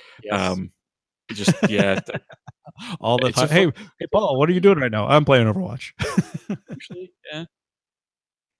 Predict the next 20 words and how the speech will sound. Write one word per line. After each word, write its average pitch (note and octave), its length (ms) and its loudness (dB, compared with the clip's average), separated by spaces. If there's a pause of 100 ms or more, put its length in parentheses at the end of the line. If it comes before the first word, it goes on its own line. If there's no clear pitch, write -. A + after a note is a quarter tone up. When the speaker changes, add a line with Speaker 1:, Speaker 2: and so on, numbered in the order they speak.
(140)
Speaker 2:
Unless B2+ 220 -6
I'm C3+ 80 -8
playing C3 220 -8
something C3+ 300 -8
else. C#3+ 320 -6
I C#3 40 -8
mean, A2+ 380 -8 (460)
I B2+ 60 -20
got B2+ 160 -10 (140)
nothing B2 220 -14
else B2 180 -12
to - 60 -14
do G2 60 -12
with G#2 80 -18
my F#2+ 80 -18
fucking G2+ 340 -14
time. G#2+ 280 -12 (540)
Speaker 1:
Yep. C#3 160 -20 (160)
Speaker 2:
<laughs> - 580 0 (720)
Yeah, A2+ 120 2